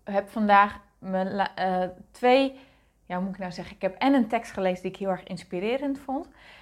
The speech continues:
En ondertussen heb ik ook, eh, iets anders gehoord dan. Ook een, ja, een zin gehoord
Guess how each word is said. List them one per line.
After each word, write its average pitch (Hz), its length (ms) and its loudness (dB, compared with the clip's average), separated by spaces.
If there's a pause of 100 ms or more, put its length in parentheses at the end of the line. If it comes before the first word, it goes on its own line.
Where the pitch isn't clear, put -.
(160)
En 226 240 0
ondertussen 214 520 -2
heb 196 160 -8
ik 196 180 -14
ook, 190 380 -2
eh, 180 240 -4 (440)
iets 208 280 -10
anders 226 520 2 (300)
gehoord 220 580 4
dan. 294 300 2 (320)
Ook 233 200 -4
een, 208 180 0
ja, 180 220 -4
een 180 120 -12
zin 240 280 0
gehoord 233 480 -2